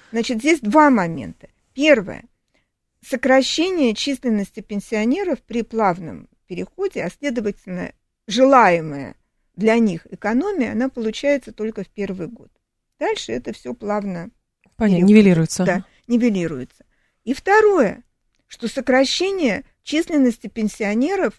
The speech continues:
Speaker 1: в двадцатом году, я уверена, в двадцать первом про-, э, основное, очень значительное идет за счет избыточной смертности.
Speaker 2: Смертности. Мгм.
Speaker 1: Э, и действительно уменьшается, э, продолжительная, ожидаемая продолжительность жизни.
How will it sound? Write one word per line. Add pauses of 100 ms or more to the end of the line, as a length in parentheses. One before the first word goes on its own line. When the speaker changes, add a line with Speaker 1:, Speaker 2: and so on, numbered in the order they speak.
Speaker 1:
в
двадцатом
году,
я
уверена,
в
двадцать
первом (400)
про-,
э,
основное,
очень
значительное
идет
за
счет (180)
избыточной (120)
смертности.
Speaker 2:
Смертности. (140)
Мгм. (440)
Speaker 1:
Э, (140)
и
действительно
уменьшается,
э,
продолжительная,
ожидаемая
продолжительность
жизни.